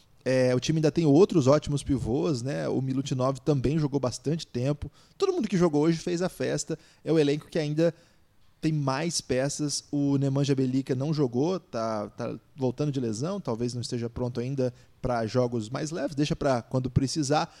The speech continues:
É um time que cumpriu as expectativas. No outro jogo do grupo, também muita tranquilidade. A Itália deu um sacode daqueles que as Filipinas ficaram constrangidas, Lucas. Pelo menos deveriam.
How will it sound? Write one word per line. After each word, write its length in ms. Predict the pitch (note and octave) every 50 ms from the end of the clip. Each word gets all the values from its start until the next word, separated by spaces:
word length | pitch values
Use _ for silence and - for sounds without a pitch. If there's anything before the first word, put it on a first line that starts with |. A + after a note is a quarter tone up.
| - _ _ _ -
É 60 | D#3+ D3+
um 40 |
time 220 | C#3+ - E3 E3 F3
que 160 | D3+ F#3 F3+
cumpriu 540 | - - A3+ A3+ A3 E3+ - - E3 E3+ E3
as 100 | E3 D#3
expectativas. 840 | - - - F3 E3 - G3+ F#3+ - - - G3+ G#3 G#3 A#3+ - - _ _ _ _ -
No 120 | C#4 C4 B3
outro 280 | A#3 A3 A3+ A3+ A3+
jogo 220 | F#3 G#3+ G#3+ A3 G#3+
do 100 | A#3+ G#3+
grupo, 320 | G3 G3+ A#3 B3+ - C#4+
também 340 | - - B3 G3+ D#3 F3+ G#3
muita 320 | F3+ D3+ C3 E3 E3+ G3
tranquilidade. 960 | - G3 G3 F3+ - F#3+ F3 D#3+ C3+ A2+ A#2 A#2+ C3+ D3 D#3 D3+ D#3+ F3 E3 - _ _ _ _ _ _ -
A 80 | B2+ B2+
Itália 540 | B2 B2 - A2+ G#2+ G#2+ C3 D#3+ F3 D#3+
deu 360 | B2+ A#2+ A2+ A2+ A#2+ C#3 F#3+ G#3+
um 380 | G3+ E3 B2 A2 G2+ G2+ G#2 - - - -
sacode 680 | - - C3+ G#2+ - - - A2+ A2+ B2 E3 E3 F3+
daqueles 800 | D#3+ D3+ A#2+ - - - A2+ B2 C#3 D#3+ F#3+ G3 E3 B2 - - - - - - - _ -
que 80 | -
as 120 | C3 B2 -
Filipinas 500 | - D3 C3+ B2 - A2+ B2+ D#3+ F3 -
ficaram 300 | E3+ - D3 D3 F3 D#3+
constrangidas, 920 | - - D#3 F3+ E3+ - - D#3 F3+ G#3 A3 C4+ A3+ D3 A2+ G2+ F#2+ F#2+
Lucas. 260 | G#2+ - - - G#2+
Pelo 180 | - - G3+ G3+
menos 160 | F3 F#3+ G3
deveriam. 380 | G3+ A3+ A3+ A3+ D#3 E3 G3